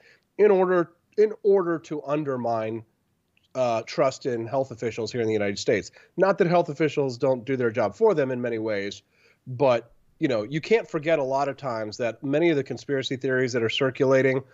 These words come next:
are, are what they call, um, during the Cold War, active measures, uh, and foreign intelligence agencies spreading dis-, disinformation. You know, it's not just the China News Agency on Twitter,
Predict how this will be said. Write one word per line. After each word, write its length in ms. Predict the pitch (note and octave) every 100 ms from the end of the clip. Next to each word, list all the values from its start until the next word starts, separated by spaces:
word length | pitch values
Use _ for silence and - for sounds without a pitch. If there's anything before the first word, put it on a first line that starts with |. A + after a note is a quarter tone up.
| _ _ -
are, 240 | B2+ B2+ _
are 140 | C#3+ C3
what 220 | C#3+ C#3
they 100 | B2+
call, 560 | - D3+ C#3+ C3+ C3+ C3
um, 320 | A#2+ A2+ A2
during 180 | C#3+ B2
the 60 | G#2+
Cold 280 | F3+ E3+
War, 380 | C#3 A#2 G#2+ G#2 - _ _ C#3+
active 380 | D#3+ - D3+
measures, 640 | C3 C3 A2 F2 - - _ _ -
uh, 220 | A2 G#2+ F#2
and 180 | A#2+ A2+
foreign 260 | D#3 D3 C#3
intelligence 520 | D#3 C#3+ B2+ B2+ B2
agencies 420 | A#2 A#2 A#2 A2+
spreading 480 | - - D3+ E3+ E3+
dis-, 300 | D#3+ D3 D#3
disinformation. 880 | D3 D3+ C#3 C#3 B2+ B2+ C#3+ B2+ B2 _ _ _ -
You 80 | B2
know, 100 | A2
it's 120 | -
not 180 | D#3+ -
just 200 | D#3+ -
the 80 | C3
China 340 | D#3+ D3 D3+
News 260 | C#3+ C#3+ C3+
Agency 440 | C3 B2+ - C3
on 140 | B2
Twitter, 480 | A#2 D#3 C#3 A2 G#2